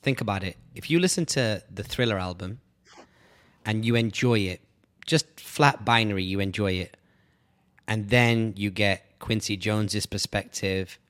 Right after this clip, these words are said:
where he tells you about some of the musical choices. You get stories from engineers that were in the building. You get Michael Jackson specifically to talk about it.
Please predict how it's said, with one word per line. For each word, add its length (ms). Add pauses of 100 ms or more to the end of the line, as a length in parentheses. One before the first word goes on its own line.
(120)
where 120
he 120
tells 340
you 40
about 260
some 220
of 80
the 220 (100)
musical 440
choices. 760 (560)
You 160
get 480
stories 640
from 380
engineers 580
that 140
were 100 (140)
in 120
the 80
building. 720 (720)
You 160
get 340 (480)
Michael 460
Jackson 420
specifically 600
to 120
talk 260
about 260
it. 240